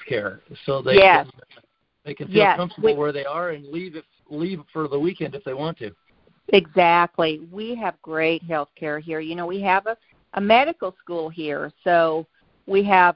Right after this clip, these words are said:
Speaker 2: um, all kinds of options. We have a cancer center, th-, and we have all kinds of research going on here.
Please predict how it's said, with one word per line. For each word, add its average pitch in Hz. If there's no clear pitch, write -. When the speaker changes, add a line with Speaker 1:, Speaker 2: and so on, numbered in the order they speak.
Speaker 2:
um, 165
all 196
kinds 220
of 165
options. 165
We 170
have 156
a 156
cancer 185
center, 190
th-, -
and 160
we 165
have 156
all 175
kinds 180
of 156
research 185
going 190
on 180
here. 190